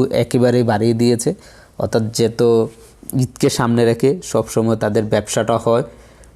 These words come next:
রমজানে, এ, রোজার ঈদ বা কোরবানি ঈদ বা বিশেষ কোনো দিনে। আহ, তাদের টিকিটের দামগুলো অনেক বেশি থাকে। তবে আলহামদুলিল্লাহ, আহ, গত তিন মাস আগে থেকে অনেকটাই কম।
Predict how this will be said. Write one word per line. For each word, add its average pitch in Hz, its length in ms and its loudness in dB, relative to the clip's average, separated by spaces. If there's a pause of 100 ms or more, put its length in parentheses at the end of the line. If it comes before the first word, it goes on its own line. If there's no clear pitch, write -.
রমজানে, 110 640 2
এ, 110 460 0
রোজার 110 340 0
ঈদ 104 260 0
বা 107 100 0
কোরবানি 107 460 0 (120)
ঈদ 98 60 0 (160)
বা 104 220 0
বিশেষ 110 380 0
কোনো 110 260 0
দিনে। 110 320 2 (600)
আহ, 104 340 -2
তাদের 107 420 2 (100)
টিকিটের 110 380 0
দামগুলো 104 440 0
অনেক 107 320 0
বেশি 104 200 0
থাকে। 107 220 0
তবে 139 200 2
আলহামদুলিল্লাহ, 151 640 0 (680)
আহ, 101 220 0 (100)
গত 131 460 -2
তিন 170 240 4
মাস 175 280 2
আগে 127 260 0
থেকে 147 240 0
অনেকটাই 117 540 0
কম। 104 140 -4